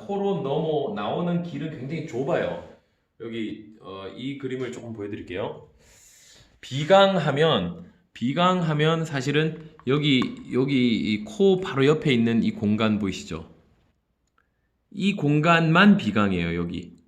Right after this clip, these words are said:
여기. 이게 비강이고, 여기는, 어, 아시다시피 부비동,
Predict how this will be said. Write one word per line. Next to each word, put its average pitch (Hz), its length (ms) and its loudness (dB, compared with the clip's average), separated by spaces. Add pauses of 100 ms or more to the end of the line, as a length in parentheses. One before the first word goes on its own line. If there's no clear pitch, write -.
(240)
여기. 92 320 -12 (600)
이게 151 480 -4 (240)
비강이고, 113 640 0
여기는, 104 800 0 (520)
어, 95 180 -12
아시다시피 120 800 -4
부비동, 101 560 -2